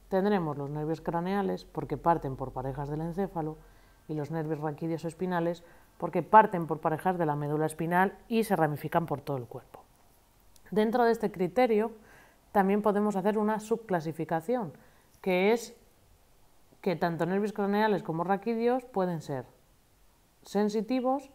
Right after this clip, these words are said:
si transmiten información que viene de órganos sensoriales,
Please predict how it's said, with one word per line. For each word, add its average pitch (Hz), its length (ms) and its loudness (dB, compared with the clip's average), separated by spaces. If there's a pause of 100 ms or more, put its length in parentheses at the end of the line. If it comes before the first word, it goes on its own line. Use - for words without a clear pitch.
(460)
si - 180 -2
transmiten 160 440 -2
información 170 500 -2
que 147 80 -2
viene 156 200 -4
de 139 60 -2
órganos 151 300 -4
sensoriales, 233 760 0